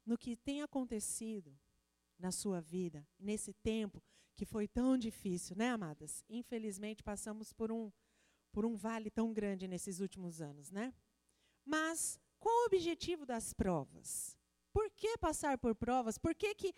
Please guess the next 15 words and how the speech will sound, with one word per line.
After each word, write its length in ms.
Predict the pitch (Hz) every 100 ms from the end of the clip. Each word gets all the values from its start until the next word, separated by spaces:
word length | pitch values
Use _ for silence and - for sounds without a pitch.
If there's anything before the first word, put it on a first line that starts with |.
| - - -
que 220 | 349 311
Deus 460 | 254 247 349 403
deixou 300 | 330 339 359
aqui 320 | 359 339 - 349
escrito 580 | - - 302 339 339
que 140 | 269 311
nós 220 | 339 339
teríamos 640 | - 302 302 392 349 277
aflições, 680 | 254 233 233 208 262 269 247
que 100 | 254
passaríamos 680 | 262 269 302 277 330 370 359
por 160 | 302 302
situações 500 | - 254 254 247 240
difíceis? 680 | 220 208 170 - - - - _ _ _ _ _ _ _ - _ _
Primeiro, 560 | - 294 254 208 160